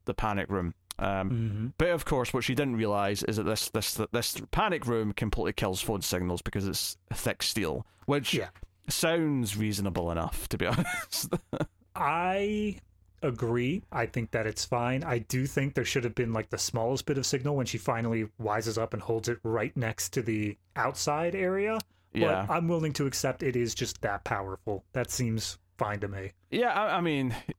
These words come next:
Speaker 1: she could maybe text holding it out that way, <laughs> like, text
Speaker 2: Yeah.
Speaker 1: the husband or something, like, "Hey."
Speaker 2: I, when I first got a cell phone, I grew up in an, like, absolute dead zone. So what I had to do every day when I got home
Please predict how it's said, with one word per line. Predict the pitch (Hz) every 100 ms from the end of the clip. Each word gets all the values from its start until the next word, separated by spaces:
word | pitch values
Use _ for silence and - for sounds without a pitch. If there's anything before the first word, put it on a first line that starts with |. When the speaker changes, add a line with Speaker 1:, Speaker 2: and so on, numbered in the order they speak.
| - - - _ _ _ _ _ _ _ _
Speaker 1:
she | - 170
could | 175
maybe | 196 127
text | - 127 156 - - -
holding | - 185 185
it | -
out | 180
that | - 190
way, | 196 - 784
<laughs> | 605
like, | 165 151
text | - 151 - 151
Speaker 2:
Yeah. | 147 -
Speaker 1:
the |
husband | 151 160 147 165
or | 160
something, | - 123 165
like, | 151
"Hey." | 220 185
Speaker 2:
I, | 131 175 254 - 139 151
when | 147 180
I | 262
first | - 226 -
got | 202 180
a |
cell | - 127 131
phone, | - 151 165 180 - -
I | 127
grew | 139 147 139
up | 131 190
in | 117
an, | 110 110 -
like, | 110 104 -
absolute | 151 165 - 156 151 117
dead | 117 117
zone. | 117 147 170 196 - _ _ -
So | -
what | 131 135
I | 131
had | 160 196 165
to |
do | 143 143
every | 127 113 135
day | 131 127
when | 123
I | 113 110
got | 110 110
home | 117 107 95 92